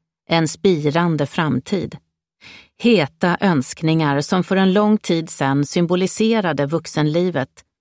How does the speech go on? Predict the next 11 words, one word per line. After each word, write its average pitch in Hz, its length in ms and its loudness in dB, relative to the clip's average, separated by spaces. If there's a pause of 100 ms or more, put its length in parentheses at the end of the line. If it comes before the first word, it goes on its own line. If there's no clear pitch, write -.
(400)
påminner 170 440 4
henne 196 280 2
nu 131 260 0
om 147 220 -2
hjälplösheten. 175 1000 -4 (1400)
De 240 160 4
finns 254 420 4
där, 151 380 0
men 175 280 2
behövs 220 440 -4
inte. - 340 -6